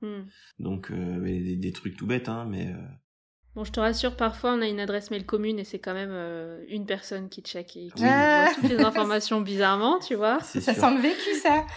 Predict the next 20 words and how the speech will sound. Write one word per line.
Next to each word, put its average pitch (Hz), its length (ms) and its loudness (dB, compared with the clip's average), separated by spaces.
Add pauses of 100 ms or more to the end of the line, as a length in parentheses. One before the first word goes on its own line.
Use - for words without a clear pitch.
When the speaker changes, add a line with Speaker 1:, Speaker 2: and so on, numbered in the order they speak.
(120)
Speaker 1:
Ouais, 294 360 6
non, 262 80 6
mais 254 80 6
je 254 80 0
peux 285 100 4
me 262 60 6
lâcher 269 200 6
parce 359 120 2
qu'il 254 120 2
écoute 240 200 -2
pas 247 120 6
les 240 100 4
podcasts, 226 460 -2
donc 196 160 -10
écoute, 196 360 -10
euh, 185 140 -10
pas 226 100 -8
de - 60 -14
souci. - 160 0
Speaker 3:
<laughs> 294 1200 4